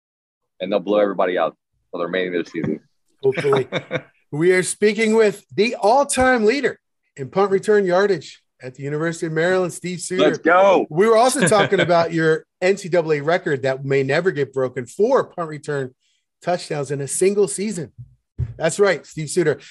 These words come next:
Speaker 2: Steve, the fan base,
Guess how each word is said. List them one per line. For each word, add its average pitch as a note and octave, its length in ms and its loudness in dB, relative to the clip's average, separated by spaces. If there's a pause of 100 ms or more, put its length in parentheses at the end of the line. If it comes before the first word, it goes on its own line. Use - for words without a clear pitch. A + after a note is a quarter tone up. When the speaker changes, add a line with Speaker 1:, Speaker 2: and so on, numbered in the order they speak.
Speaker 2:
Steve, B3 420 0 (1040)
the C#3+ 120 -2
fan A3 340 2
base, A3 520 2